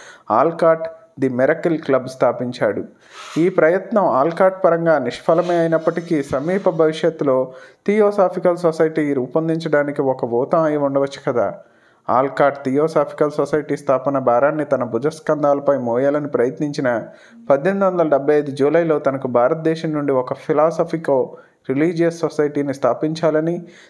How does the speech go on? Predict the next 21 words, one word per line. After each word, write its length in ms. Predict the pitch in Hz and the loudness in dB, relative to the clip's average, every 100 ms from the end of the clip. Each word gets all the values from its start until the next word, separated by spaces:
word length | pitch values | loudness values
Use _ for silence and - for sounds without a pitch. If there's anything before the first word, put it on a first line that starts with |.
| _ | _
దానికి 300 | 147 160 170 | 2 2 0
ఒక 200 | 160 147 | -2 -2
మంచి 280 | 139 135 160 | -2 -4 -4
పేరును 300 | 165 151 175 | 0 0 0
సెలెక్ట్ 440 | 170 139 156 - 180 | -2 -2 -2 -2 -4
చేసుకోమని, 580 | 170 - 160 143 139 - | -2 -2 -2 -2 -2 -2
ఆల్కాట్ను 560 | 92 131 147 170 170 165 | 0 -2 0 0 0 -2
కూడా 240 | 165 156 143 | 0 2 2
కలుపుకోమని 680 | 143 131 - 170 160 151 | 0 -4 -4 -4 -2 -2
బ్లావట్స్కీకి 800 | 131 110 113 135 - 165 156 135 123 127 - - _ | -2 0 0 0 -4 -6 -4 -4 -4 -6 -14 -20 _
మాస్టర్ల 440 | - - - 165 160 | -2 0 0 0 0
నుండి 300 | 160 151 139 | -2 0 0
ఆదేశాలు 540 | 87 120 135 151 143 | 0 -2 0 0 2
రావడం, 440 | 143 139 139 131 131 - - _ 143 | 2 2 0 -4 -8 -16 -20 _ 0
దాన్ని 200 | 165 185 | 0 0
బ్లావట్స్కీ 580 | 131 117 147 - - 170 | 0 2 2 -2 -4 0
తన 240 | 165 147 | 0 0
నోట్స్లో 420 | 123 127 - 160 | 0 -2 -2 -2
పొందుపరచడం 840 | 156 127 135 160 156 - 139 135 165 - _ - | 0 -2 0 0 0 0 0 -2 -6 -18 _ -2
ఆల్కాట్కు 520 | 117 139 151 127 - | 0 2 2 0 -2
తెలీదు. 480 | 120 104 101 101 - | -4 -2 -2 -4 -8